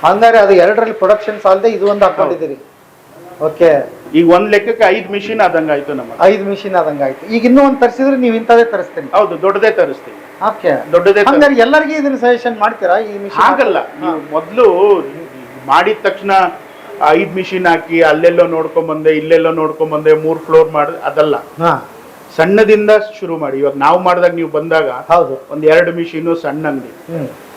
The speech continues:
Speaker 2: ನಮ್ಗೆ ಇಲ್ಲೆಲ್ಲ ಇಟ್ಕೊಳ್ಳೋ ಅಷ್ಟು ಇನ್ನೂ ಜಾಗ ಉಳಿದಿತ್ತು.
Speaker 1: ಹ್ಮ್, ಹ್ಮ್, ಹ್ಮ್.
Speaker 2: ಇವಾಗ ಈ ಜಾಗ ನಮ್ಗೆ ಇಟ್ಕೊಳಕ್ ಆಗ್ದಂಗೆ
Speaker 1: ಹ್ಮ್.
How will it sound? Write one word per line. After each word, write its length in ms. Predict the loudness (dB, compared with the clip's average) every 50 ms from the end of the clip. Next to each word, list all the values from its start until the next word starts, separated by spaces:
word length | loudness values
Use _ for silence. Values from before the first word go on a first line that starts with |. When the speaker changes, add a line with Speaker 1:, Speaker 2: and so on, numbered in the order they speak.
| -18 -8 -2
Speaker 2:
ನಮ್ಗೆ 300 | 0 0 0 2 0 0
ಇಲ್ಲೆಲ್ಲ 320 | 2 4 4 4 4 4
ಇಟ್ಕೊಳ್ಳೋ 540 | 4 2 0 -2 -6 -4 0 2 4 4 4
ಅಷ್ಟು 200 | 2 2 -2 -6
ಇನ್ನೂ 260 | -10 -6 -4 -2 0
ಜಾಗ 240 | 2 2 2 2 4
ಉಳಿದಿತ್ತು. 480 | 2 0 0 -2 -6 -10 -14 -16 -18 -20
Speaker 1:
ಹ್ಮ್, 260 | -16 -14 -12 -10 -10
ಹ್ಮ್, 240 | -10 -10 -10 -10 -12
ಹ್ಮ್. 180 | -12 -10 -2
Speaker 2:
ಇವಾಗ 240 | 0 2 2 2 0
ಈ 260 | -4 -6 -6 -6 -4
ಜಾಗ 280 | 0 2 2 2 2 2
ನಮ್ಗೆ 760 | 0 0 0 -2 -4 -2 0 2 2 4 2 2 -2 -6 -12 -14
ಇಟ್ಕೊಳಕ್ 480 | -16 -10 -4 0 2 2 4 2 2
ಆಗ್ದಂಗೆ 560 | 0 0 -2 -2 -6 -8 -8 -8 -10 -10 -10
Speaker 1:
ಹ್ಮ್. 360 | -10 -10 -12 -14 -14 -14 -14